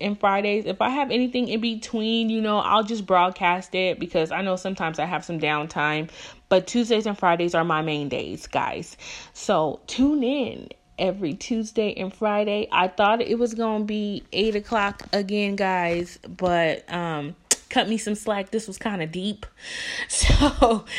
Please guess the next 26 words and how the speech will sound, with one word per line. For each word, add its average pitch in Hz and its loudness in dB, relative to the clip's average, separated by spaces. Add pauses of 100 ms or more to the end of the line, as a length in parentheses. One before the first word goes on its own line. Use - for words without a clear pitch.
(160)
it 202 -2
took 254 2
me 233 0
a 214 0
little 214 0
longer 196 -2
than 180 -4
usual. 170 -4 (180)
Um, 170 -6 (400)
but 175 -8 (400)
I'ma 196 -2
conclude 190 -6
this, 185 -6
and 160 -6 (360)
I'm 170 -4
gonna 175 -4
give 170 -6
you 175 -8
guys 170 -6
some 170 -8
words 165 -6
of 170 -10
encouragement. 170 -10 (2500)
Do 196 -4
not 190 -4 (640)
stand 170 -6